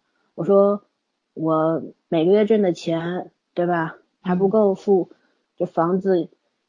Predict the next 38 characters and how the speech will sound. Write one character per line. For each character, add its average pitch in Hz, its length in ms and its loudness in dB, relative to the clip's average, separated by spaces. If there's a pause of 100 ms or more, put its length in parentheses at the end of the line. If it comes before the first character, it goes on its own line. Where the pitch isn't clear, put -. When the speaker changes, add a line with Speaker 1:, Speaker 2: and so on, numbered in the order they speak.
(180)
Speaker 1:
<laughs> - 260 -2
这 202 160 6
个 180 240 6
水 180 540 0
电 226 200 10
煤 190 300 8
啊 214 260 4
什 196 100 4
么 196 200 4
的， 180 160 2
Speaker 2:
<laughs> - 20 2
嗯， 190 40 4
Speaker 1:
日 214 100 6
常 202 220 -2
开 208 180 0
销， 208 300 -2
Speaker 2:
嗯。 208 100 -6
Speaker 1:
对 196 120 -2
吧？ 175 220 -2
Speaker 2:
嗯。 180 80 -2
Speaker 1:
还 180 100 -2
要 185 240 -8 (260)
Speaker 2:
物 175 180 6
业 180 360 8
呀， 156 380 0
Speaker 1:
吃 - 60 -10
自 160 240 -6
己 160 220 -16
的。 175 100 -6
Speaker 2:
嗯。 160 260 0
Speaker 1:
对。 160 60 -16 (840)
那 190 140 4
没 180 120 4
办 190 200 0
法， 139 240 -4
为 185 140 0
什 165 140 -6
么？ 131 180 -6